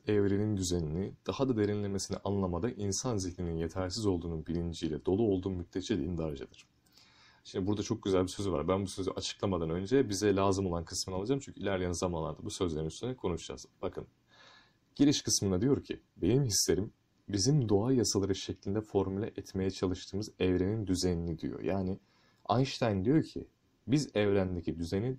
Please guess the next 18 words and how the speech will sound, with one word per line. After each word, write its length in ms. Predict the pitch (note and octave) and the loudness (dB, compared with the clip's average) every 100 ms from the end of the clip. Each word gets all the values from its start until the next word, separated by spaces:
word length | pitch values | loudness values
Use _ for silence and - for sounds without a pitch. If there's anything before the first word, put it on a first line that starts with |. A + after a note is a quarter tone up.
| - | 2
doğa 180 | G#2 | 4
yasaları 360 | A#2+ G2+ G2+ G#2 | 6 4 2 0
şeklinde 420 | - F#2+ - F#2+ | -2 -6 -2 -2
formüle 420 | F#2 F2+ D#2+ D#2 | 0 0 0 -4
ederiz. 340 | D2 C#2+ C#2+ - | -4 -6 -8 -4
Bu 120 | G2 | -2
şekilde 440 | G2 - - E2+ F2 | -2 -2 -2 -2 -2
tanımlanır, 560 | - E2 D2+ D2 C#2+ - _ | -2 -2 -4 -8 -10 -16 _
tanı-, 300 | - F2 - - _ | -4 -2 -4 -10 _
tanımlanır. 640 | - F2 D#2+ D2 D2 - - - - _ | -4 -2 -2 -2 -6 -10 -16 -20 -20 _
Düzen 400 | A2 G2 G2+ F2 | 0 2 2 2
budur. 220 | F2+ E2 - - _ _ _ _ _ _ - A2 | 2 2 -2 -12 _ _ _ _ _ _ -4 2
Doğa 200 | G#2 G#2 | 6 6
yasalarıdır 720 | F2+ - E2+ D2+ D2 D2 C#2 | 4 2 0 0 -4 -6 -8
düzen." 220 | C2+ C2 - _ - - _ _ - | -10 -10 -16 _ -20 -20 _ _ -4
Yine 200 | B2+ D3 | 0 2
aynı 340 | G2 C#3 C3+ | 2 2 0
kitapta 640 | - - G#2+ - A2+ A2+ | 0 0 0 0 0 0